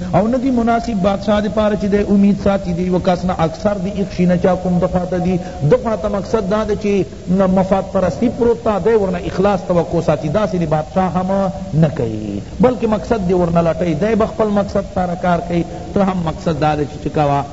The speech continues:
خپل مقصد کو پورا کوا، دی طرف تا بیا اسی مجبوری وی، صلاحیتونا پکی موجودی نسو کی سڑائی۔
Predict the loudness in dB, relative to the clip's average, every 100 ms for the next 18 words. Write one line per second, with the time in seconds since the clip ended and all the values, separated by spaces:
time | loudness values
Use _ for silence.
0 | -12 -2 0 2 0 -2 -2 -4 -2 0
1 | 2 2 2 2 2 2 0 -2 -2 2
2 | 2 2 2 2 4 4 4 6 4 0
3 | -6 0 2 4 2 0 -2 -2 -4 0
4 | 2 4 4 6 6 4 4 2 0 -2
5 | -2 -2